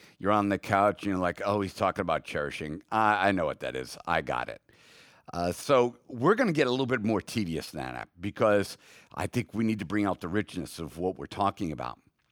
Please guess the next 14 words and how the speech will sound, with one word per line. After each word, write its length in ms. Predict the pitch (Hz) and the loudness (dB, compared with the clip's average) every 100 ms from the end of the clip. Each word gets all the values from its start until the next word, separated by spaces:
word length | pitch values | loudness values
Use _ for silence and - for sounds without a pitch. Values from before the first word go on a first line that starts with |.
| - - | -20 -6
So 160 | - 165 | 0 2
the 120 | 160 | 4
definition 580 | 160 226 262 226 - 185 | 6 6 4 2 2 2
that 140 | 143 | 4
we're 140 | 135 | 2
going 240 | 127 135 117 | 4 2 2
to 100 | 120 | 0
use 280 | 117 113 101 | 0 0 -2
is 160 | 107 110 | -2 0
an 140 | 107 | 2
enhancement 800 | 104 98 98 135 139 - 113 101 | 2 0 0 0 0 -2 0 0
of 160 | 87 76 | 0 -2
the 240 | 90 87 - - 120 | -4 -4 -10 -18 -2
dictionary 880 | 123 156 - 107 95 85 82 80 | 0 2 0 2 4 2 -2 -4